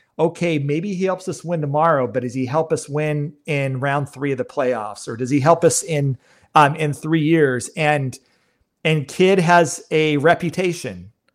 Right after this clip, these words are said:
throughout the league of not caring about any of that. Who is it tomorrow? He gets enamored with certain prospects. He gets enamored, f-, frankly, sometimes with, you know, he, he's managed and rep by Excel and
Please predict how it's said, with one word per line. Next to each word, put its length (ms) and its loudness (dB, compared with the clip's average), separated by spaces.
throughout 340 4
the 60 -4
league 500 0
of 300 -4
not 260 -2
caring 340 -2
about 220 0
any 220 -4
of 120 -6
that. 300 -6
Who 260 4
is 160 -2
it 120 -4
tomorrow? 640 -8
He 120 -2
gets 180 -4
enamored 500 0
with 120 -4
certain 340 -2
prospects. 800 -6
He 100 0
gets 220 2
enamored, 480 2
f-, 140 -16
frankly, 480 0
sometimes 600 0
with, 460 0
you 140 -6
know, 100 0
he, 280 -2
he's 200 -4
managed 520 4
and 100 -2
rep 200 4
by 160 8
Excel 720 6
and 180 -6